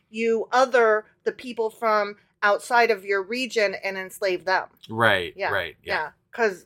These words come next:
Speaker 2: 'Cause then
Speaker 1: 'cause
Speaker 2: they don't gotta do the work.
Speaker 1: Right, and slavery
Speaker 2: Right.
Speaker 1: is so cool, man.
Speaker 2: Yeah, plus they don't have to pay as many taxes 'cause these people are just doing it for food,
Speaker 1: Yeah,
Speaker 2: you know?
Speaker 1: yeah.
Speaker 2: You just gotta feed 'em.
Speaker 1: Oh, just to be clear, in case anybody's new,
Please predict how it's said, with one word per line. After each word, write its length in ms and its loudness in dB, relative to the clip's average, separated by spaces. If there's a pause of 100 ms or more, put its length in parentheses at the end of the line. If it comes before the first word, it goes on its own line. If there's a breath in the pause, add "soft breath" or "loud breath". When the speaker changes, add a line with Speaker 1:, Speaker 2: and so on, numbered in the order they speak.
Speaker 2:
'Cause 100 -2
then 80 4
Speaker 1:
'cause 100 2
Speaker 2:
they 80 4
don't 160 4
gotta 140 0
do 140 -4
the 60 0
work. 360 -2
Speaker 1:
Right, 260 4
and 160 -2
slavery 500 8
Speaker 2:
Right. 80 4
Speaker 1:
is 100 -4
so 260 2
cool, 300 2
man. 400 -8
Speaker 2:
Yeah, 220 0
plus 280 -2
they 80 -4
don't 100 0
have 120 0
to 40 -20
pay 100 -6
as 80 -8
many 160 -12
taxes 400 -8
'cause 160 -10
these 120 -8
people 240 -12
are 100 -8
just 140 -16
doing 140 -12
it 80 -18
for 100 -20
food, 380 -10
Speaker 1:
Yeah, 140 -6
Speaker 2:
you 60 -12
know? 140 -16 (120)
Speaker 1:
yeah. 120 -14
Speaker 2:
You 60 -16 (120)
just 120 -20
gotta 140 -8
feed 180 -14
'em. 120 -20 (380)
Speaker 1:
Oh, 180 -6 (240)
just 200 -4
to 60 -4
be 120 -2
clear, 400 6
in 80 2
case 220 -4
anybody's 480 0
new, 480 2